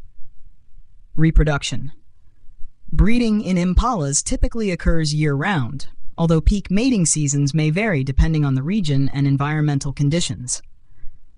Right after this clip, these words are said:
During the breeding season, dominant males compete for access to females and mating opportunities. Female impalas give birth to a single calf after a gestation period of around six to seven months.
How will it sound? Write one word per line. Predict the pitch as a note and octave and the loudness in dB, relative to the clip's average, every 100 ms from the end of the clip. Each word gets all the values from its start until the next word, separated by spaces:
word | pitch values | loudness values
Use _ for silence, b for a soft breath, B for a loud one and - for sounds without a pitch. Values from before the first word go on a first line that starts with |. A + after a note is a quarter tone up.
| - - - - - - - - - - C#3+ | -2 -2 -2 -8 -8 -10 -10 -10 -10 0 2
During | D#3 F3+ G#3+ | 6 6 6
the | F#3 | 4
breeding | F#3+ F#3 D#3 | 2 2 2
season, | - D#3 E3 E3+ - - D#3+ | 0 0 0 0 -2 -6 2
dominant | D#3 E3+ E3+ D#3 | 4 6 4 4
males | F3 G3+ B2+ B2+ - - | 2 2 0 -2 -6 0
compete | D#3 - F3+ C#3 | 0 0 -4 -4
for | - C#3+ | -2 0
access | D#3 - D3 - | -2 0 0 0
to | C3 | -4
females | - G3 F3+ E3 E3 - | -2 2 2 2 -2 -2
and | D3 C#3 C#3+ | 0 2 2
mating | D#3+ C3+ | 2 0
opportunities. | A#2+ - - G3 F3+ G2 - - - - - - - - - | -2 -2 -2 0 0 -2 -6 -8 -8 -10 -12 -16 -18 -8 -6
Female | - A#3+ B3+ G#3+ G#3 | -2 2 4 4 4
impalas | G3+ D3+ C#3 C#3 C#3+ - - | 4 4 2 2 0 -2 -6
give | C#3+ D3+ C3+ | -2 -2 2
birth | D3+ D3+ - | 0 0 -4
to | D#3 | -4
a | C3 | -2
single | - E3+ E3+ | -2 -2 -2
calf | F3+ D#3 C3+ C#3 - - | -4 -4 -2 -2 -4 -4
after | C#3 C#3+ C#3+ | -6 -2 0
a | C3+ | 2
gestation | C#3+ C#3 - E3+ E3+ D3 C3 | 2 -2 -2 -2 -2 0 -2
period | C3+ B2+ B2+ C3 | -2 -4 -4 -4
of | C3+ C3 | -4 -2
around | C3 B2 | 4 4
six | B2 E3 D#3 - | 4 2 -2 -4
to | D3+ | -4
seven | - C3 B2 | -2 -2 0
months. | C#3 C3 - - | 0 0 0 0